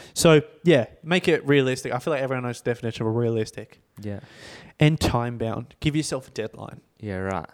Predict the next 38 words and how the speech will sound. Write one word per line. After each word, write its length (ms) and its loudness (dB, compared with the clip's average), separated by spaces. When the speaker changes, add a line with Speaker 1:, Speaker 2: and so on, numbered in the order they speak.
Speaker 1:
And 200 2
Speaker 2:
That's 120 -4
Speaker 1:
obviously 400 4
Speaker 2:
smart, 40 -20
bro. 260 4
Speaker 1:
that's 220 2
Speaker 2:
That's 220 -2
so 260 2
smart, 580 -4
Speaker 1:
Bro, 180 4
Speaker 2:
man. 80 6
Speaker 1:
that's 240 6
absolutely 540 2
smart 480 0
Speaker 2:
<laughs> 60 4
Speaker 1:
goals 280 2
right 220 4
there. 360 0
Speaker 2:
Yeah. 380 -4
Speaker 1:
Um, 340 2
yeah, 160 6
I 80 6
feel 160 2
like, 340 2
um, 320 -2
smart, 500 0
like, 220 0
the 80 -2
word 340 2
smart 340 -4
goals 400 -4
is 220 -14
a 40 -12
good 340 -6
thing 300 -6
to 120 -8
base 600 -4
Speaker 2:
Yeah. 240 -6